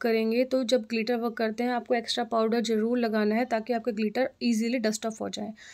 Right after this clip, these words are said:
यहाँ पर मेरे पास बहुत सारे ब्लेंडिंग ब्रश हैं, but आपको according to eyes ब्लेंडिंग ब्रश चूज़ करने हैं। इनकी आइज़ बहुत छोटी हैं, तो हम छोटे छोटे ब्लेंडिंग, ब्लेंडिंग ब्रश से काम करेंगे। जितनी आइज़ छोटी है उतने छोटे ब्लेंडिंग ब्रश आपको पिक करने हैं।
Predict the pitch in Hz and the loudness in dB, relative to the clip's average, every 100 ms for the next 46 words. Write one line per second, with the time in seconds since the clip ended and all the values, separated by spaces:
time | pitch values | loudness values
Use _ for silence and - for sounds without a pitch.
0 | - - 233 262 285 285 302 294 285 277 | -20 -4 2 4 4 4 4 6 4 4
1 | 247 247 262 277 269 240 233 247 247 240 | 6 6 6 6 8 8 6 6 4 4
2 | 233 262 262 262 240 240 - 277 294 - | 4 2 2 4 2 2 6 6 6 -2
3 | - 220 254 233 262 269 262 233 247 269 | -4 4 6 8 6 6 4 6 6 6
4 | 220 240 247 254 240 254 - 247 247 - | 6 6 6 6 6 4 2 -2 0 0
5 | 233 233 240 269 262 247 247 254 254 240 | 2 2 2 2 2 2 2 2 4 2
6 | 202 233 254 254 233 226 254 240 254 285 | 0 0 2 4 2 4 2 4 2 2
7 | 294 - 262 247 277 262 240 262 233 233 | 2 6 6 8 6 6 6 6 6 4
8 | 233 233 220 - 226 220 226 220 220 - | 2 0 -2 2 6 6 4 0 0 -2
9 | 240 214 214 202 196 196 202 - - - | 2 2 2 -2 -2 -4 -6 -14 -20 -10
10 | - 294 - 330 339 247 254 254 262 240 | 2 2 6 6 6 6 4 4 4 4
11 | 240 262 285 277 - 294 294 254 262 247 | 4 4 4 2 2 2 4 6 6 4
12 | 226 240 240 240 240 220 269 240 226 214 | 4 2 2 2 0 0 0 -2 -2 -2
13 | 196 196 208 | 0 -2 -8